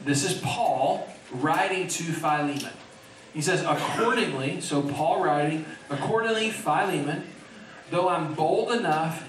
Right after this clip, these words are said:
in Christ," another name for Jesus, "though I'm bold enough in Christ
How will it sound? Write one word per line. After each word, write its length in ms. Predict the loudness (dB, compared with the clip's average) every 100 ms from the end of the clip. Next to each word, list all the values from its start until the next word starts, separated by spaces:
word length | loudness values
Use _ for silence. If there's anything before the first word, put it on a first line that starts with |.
| -6
in 240 | 0 0 0
Christ," 520 | 0 2 2 0 -4
another 280 | 0 2 2
name 220 | 0 0
for 80 | 0
Jesus, 540 | 2 4 4 2 0
"though 160 | 0 0
I'm 180 | 0
bold 300 | 0 2 2
enough 360 | 0 0 0 -2
in 240 | -6 -4
Christ 440 | -2 -2 -2 -6